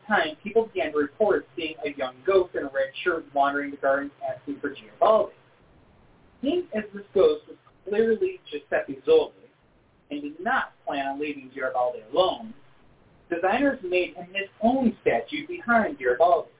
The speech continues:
Since then, no one has spotted the spirit of Zoli, but it's best likely because he finds himself right where he thinks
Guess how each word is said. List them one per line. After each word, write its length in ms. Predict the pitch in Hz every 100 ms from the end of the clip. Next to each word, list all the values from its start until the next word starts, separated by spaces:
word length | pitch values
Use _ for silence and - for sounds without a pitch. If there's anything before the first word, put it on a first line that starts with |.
| _ _ _ _ _ -
Since 160 | 165 160
then, 220 | 208 202 202 165 160
no 160 | 165
one 220 | 185 202
has 100 | 214 214 -
spotted 300 | 202 - -
the 200 | _ _
spirit 280 | 160 151
of 120 | 143 175
Zoli, 320 | 196 180 - - _ _ -
but 120 | 170
it's 120 | 180 -
best 240 | 196 226 - -
likely 420 | 175 147 165 156
because 220 | - 180 -
he 80 | 196 -
finds 260 | 208 247
himself 460 | 262 254 - 208 - 143
right 240 | 139 147
where 180 | 160 160
he 140 | 180 -
thinks 180 | -